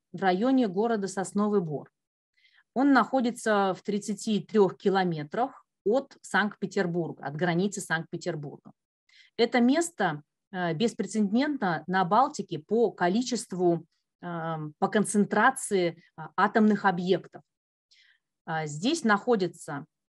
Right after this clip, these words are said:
э, десять атомных реакторов. Здесь находится хранилище отработавшего ядерного топлива. Здесь находится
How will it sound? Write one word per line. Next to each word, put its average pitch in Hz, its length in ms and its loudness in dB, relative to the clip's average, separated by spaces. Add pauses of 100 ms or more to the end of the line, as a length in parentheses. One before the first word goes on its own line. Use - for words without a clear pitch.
э, 165 260 -6
десять 277 520 -2
атомных 214 640 0 (240)
реакторов. 196 680 2 (600)
Здесь 180 420 -6
находится 247 560 -2
хранилище 220 600 0
отработавшего 208 720 -2
ядерного 202 600 0
топлива. - 520 -4 (500)
Здесь 226 320 -4
находится 233 800 0